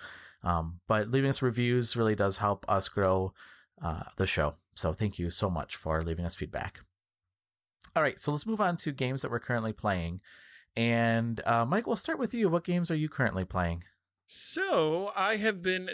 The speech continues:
Speaker 2: diving into the, uh, S N E S catalog on
Speaker 1: Hmm.
Speaker 2: the, uh, on the Switch. And the first game, I, it took me about five minutes to say, "Okay, which one am I gonna play first?" I love, I love Super Metroid. I love Link to the Past,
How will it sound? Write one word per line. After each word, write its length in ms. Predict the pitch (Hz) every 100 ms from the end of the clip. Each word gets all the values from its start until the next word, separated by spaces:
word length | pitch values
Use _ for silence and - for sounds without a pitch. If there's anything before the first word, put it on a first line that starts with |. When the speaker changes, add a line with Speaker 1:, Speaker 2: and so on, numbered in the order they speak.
| 160
Speaker 2:
diving 360 | 160 160 160
into 360 | 151 147 - 151
the, 440 | 147 147 143 143
uh, 300 | 131 131 131 -
S 220 | 156 170
N 80 | 156
E 80 | 147
S 140 | 139
catalog 600 | - 156 135 131 131 190 160 -
on 220 | 147 -
Speaker 1:
Hmm. 380 | 370 254 110 90
Speaker 2:
the, 60 | 85
uh, 220 | - 127 127
on 80 | 131
the 60 |
Switch. 460 | 123 - 135 160 - - - _ -
And 340 | 156 147 147 143
the 60 |
first 280 | - 233 -
game, 280 | 220 214 214
I, 160 | 175 175
it 500 | 175 - 180 170 -
took 180 | 185
me 80 | 175
about 180 | 151 147
five 240 | - 165
minutes 260 | 160 156 -
to 60 | 147
say, 140 | -
"Okay, 220 | 135 147
which 200 | 135 165 190
one 80 |
am 80 | 170
I 100 | 160
gonna 180 | 143 127
play 220 | - 139
first?" 420 | 117 - 113 -
I 60 | 143
love, 260 | 156 196 180
I 160 | 80
love 200 | 80 -
Super 260 | - 156 143
Metroid. 600 | 190 202 202 196 196 175
I 40 |
love 160 | 131 -
Link 160 | 73
to 80 | -
the 60 | -
Past, 520 | 180 240 240 226 -